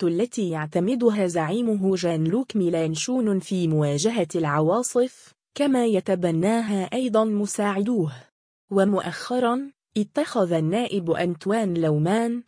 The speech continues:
في مناسبتين، موقفا شجاعا جد إزاء الإسلاموفوبيا في فرنسا، ذلك الداء الذي ينخر المجتمع وقد تجاوز منذ زمن مرحلة الظاهرة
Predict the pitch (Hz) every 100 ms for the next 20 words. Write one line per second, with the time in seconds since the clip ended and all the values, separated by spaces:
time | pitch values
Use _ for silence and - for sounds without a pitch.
0 | _ _ - 285 277 214 208 202 190 -
1 | 160 151 151 220 247 254 247 _ - 202
2 | 294 - 208 - 180 165 170 156 214 233
3 | 202 180 185 220 175 165 170 247 254 175
4 | 165 165 - 180 160 165 185 156 247 285
5 | 220 185 160 185 - 160 202 233 - 220
6 | 220 - _ 185 254 269 196 180 160 240
7 | 262 180 165 175 160 165 190 233 220 180
8 | 165 160 160 156 151 233 202 175 170 160
9 | 175 156 170 165 220 254 185 165 170 170
10 | 160 156 151 214 208 185 170 165 - 247
11 | 247 202 147 151 165 156 233 220